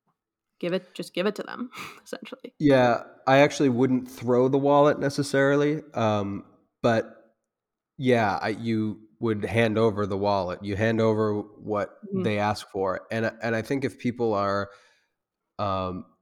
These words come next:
Speaker 2: you know, most people,
Speaker 1: Mm-hmm.
Speaker 2: even trained people, are gonna do that anyway, because
Speaker 1: Right.
Speaker 2: especially
Speaker 1: Like,
Speaker 2: if they
Speaker 1: even
Speaker 2: have
Speaker 1: if
Speaker 2: a
Speaker 1: you're
Speaker 2: weapon.
Speaker 1: super well trained, yeah, you still don't
Speaker 2: Yeah.
Speaker 1: need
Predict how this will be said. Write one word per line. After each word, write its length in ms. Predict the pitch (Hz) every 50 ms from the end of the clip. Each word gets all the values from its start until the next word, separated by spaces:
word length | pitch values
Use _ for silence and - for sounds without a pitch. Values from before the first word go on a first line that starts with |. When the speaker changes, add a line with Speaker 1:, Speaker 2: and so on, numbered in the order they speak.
| _ _ _ _ _ _ _ _ _ _ _ _ _ _ _ _ _ -
Speaker 2:
you 140 | 131 120 104
know, 200 | 101 95 73 - - _ _ _ _ -
most 400 | 120 117 123 135 131 - - -
people, 480 | 120 117 113 - 139 139 156 156 - _ _ _ _ _ _ _ _ -
Speaker 1:
Mm-hmm. 260 | 208 185 185 175 175 180
Speaker 2:
even 320 | 147 143 160 147 147 123 110
trained 420 | - - 120 113 113 123 123 -
people, 680 | - 139 135 - 151 160 165 170 170 - - - - _ _ _ _ _ -
are 140 | 117 120 113
gonna 260 | 107 120 117 113 104
do 220 | 95 110 113 110
that 440 | 98 101 92 90 - - - - _ _
anyway, 500 | - 104 101 98 92 90 85 - - - _ _ _ -
because 340 | 104 110 107 - 117 110 107 208
Speaker 1:
Right. 220 | 196 165 - - - - _ _ _ _ _ _ _ -
Speaker 2:
especially 420 | 123 - - - 127 117 - 127 120
Speaker 1:
Like, 60 | 240
Speaker 2:
if 60 | 113
they 60 | -
Speaker 1:
even 20 | -
Speaker 2:
have 100 | 254 -
Speaker 1:
if 40 | -
Speaker 2:
a 20 |
Speaker 1:
you're 80 | 226 214
Speaker 2:
weapon. 240 | 208 - - 240 226
Speaker 1:
super 180 | - 214 208 202
well 220 | 202 196 196 190
trained, 480 | 190 - 202 190 185 170 160 151 165 180
yeah, 280 | 185 175 160 - - 214 226 _ _
you 140 | 202 196 180
still 300 | 180 - - - 208 196
don't 120 | 190 190 143
Speaker 2:
Yeah. 120 | 120 -
Speaker 1:
need 140 | 190 185